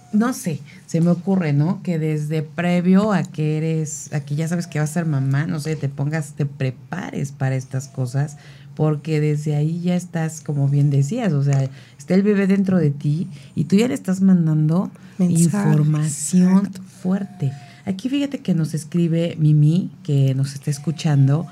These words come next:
Speaker 1: y seguramente va a venir en alguno de tus puntos, pero quiero saludarla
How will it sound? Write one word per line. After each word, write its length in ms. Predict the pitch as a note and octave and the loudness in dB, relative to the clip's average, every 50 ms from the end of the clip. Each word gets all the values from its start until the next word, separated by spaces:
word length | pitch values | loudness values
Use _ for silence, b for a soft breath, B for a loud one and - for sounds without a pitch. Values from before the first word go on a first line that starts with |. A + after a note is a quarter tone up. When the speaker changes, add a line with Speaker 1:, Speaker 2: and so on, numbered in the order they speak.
| B B B B B B - | B B B B B B -4
Speaker 1:
y 400 | - E3+ E3 D#3+ D#3+ D#3 D3+ D3 | -2 0 0 2 2 2 0 0
seguramente 760 | D3 C#3+ E3 D#3 D#3+ F3 F3 E3+ E3 E3 D#3 D#3 D3 D#3+ D#3+ | -2 -4 -4 -2 0 0 0 0 0 0 0 0 0 0 0
va 120 | D3+ D3 D3 | 0 2 2
a 20 | |
venir 420 | C#3+ C#3+ C#3+ C#3+ C#3+ C#3+ C#3+ C#3 C#3 | 2 4 4 4 4 4 4 2 2
en 140 | C#3 C#3 C#3 | 2 4 4
alguno 320 | C3+ C3+ C#3 C#3+ C#3+ D3 | 4 4 4 4 2 4
de 100 | C#3+ C#3+ | 2 2
tus 200 | C#3 C#3 C#3 C#3 | 0 -2 -4 -6
puntos, 320 | - - D3 C#3+ D3 D3 | -2 -2 -2 0 0 -2
pero 180 | - - C#3 C3+ | -4 -2 -2 -2
quiero 320 | C#3 - D#3+ D#3 D#3 D3+ D3+ B B B B | 0 0 -2 -2 -2 -2 -4 B B B B
saludarla 960 | - - D#3+ D#3+ D#3 D#3 D#3+ E3+ F3 F3 F3+ F3 F3+ F3 E3+ E3 F3 F#3+ F#3 | -2 0 2 4 4 4 4 4 4 4 4 4 4 2 2 0 0 -2 -4